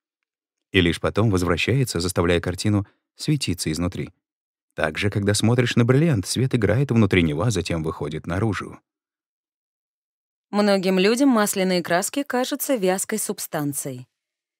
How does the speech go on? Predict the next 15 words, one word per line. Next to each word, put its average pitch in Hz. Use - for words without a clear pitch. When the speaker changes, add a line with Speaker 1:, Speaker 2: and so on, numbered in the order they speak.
Speaker 2:
Но 196
вы 185
говорите, 165
что 202
художники 185
Возрождения 156
накладывали 202
их 208
тонкими 190
слоями, 247
и 175
таких 160
слоев 160
было 156
множество. 139